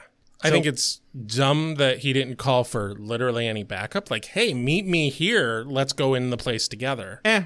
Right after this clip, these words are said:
Speaker 2: what are you gonna do? Cut to, <laughs> that's almost worth a plot hole emporium. Eh,
Speaker 1: Yeah.
Speaker 2: fuck it. Uh,
Speaker 1: <laughs>
Speaker 2: cut to the car where Lindsay and Angel are riding along. Angel's doing an impressive job of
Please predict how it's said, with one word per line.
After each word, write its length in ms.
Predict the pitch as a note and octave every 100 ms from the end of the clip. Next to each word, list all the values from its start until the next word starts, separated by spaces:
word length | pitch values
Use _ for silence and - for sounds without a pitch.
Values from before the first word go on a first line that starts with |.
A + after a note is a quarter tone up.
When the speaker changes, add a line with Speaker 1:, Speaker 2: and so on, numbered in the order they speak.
| -
Speaker 2:
what 100 | E3+
are 20 |
you 100 | D#3
gonna 280 | C#3 A#2 G#2
do? 60 | - - - -
Cut 220 | - G3 -
to, 480 | G#3+ - C3+ D#3
<laughs> 20 | C3
that's 220 | G#3 G#3+
almost 320 | G3 F3 D#3+
worth 180 | E3+ D#3+
a 40 |
plot 260 | C#3 D#3+ C#3
hole 160 | D3+
emporium. 520 | D3+ C#3 D#3+ B2 F#2+ G2+ -
Eh, 140 | G3+
Speaker 1:
Yeah. 100 | G3
Speaker 2:
fuck 160 | F3 C#3+
it. 160 | A2+ - D3+ - E3 -
Uh, 180 | A#3 D4
Speaker 1:
<laughs> 40 | -
Speaker 2:
cut 200 | C4 -
to 100 | A3+
the 80 | F#3
car 520 | F3+ E3+ E3 D#3+ D#3+ - - - _ _ _
where 240 | A#2+ C3+
Lindsay 320 | D3+ B3 G3+
and 80 | G#3
Angel 720 | F3+ F3+ E3 F3 E3 D#3+ G2 -
are 480 | C3+ B2+ B2+ B2 B2
riding 480 | B2 D3 F3+ F#3 E3+
along. 360 | D#3 D#3 D#3
Angel's 440 | D3 F3 G3+ F3 D#3+
doing 240 | F3 E3
an 60 | D3+
impressive 460 | C#3+ C#4 D4 -
job 460 | D#3 D#3+ C#3+ C#3+ -
of 260 | C#3+ C3+ B2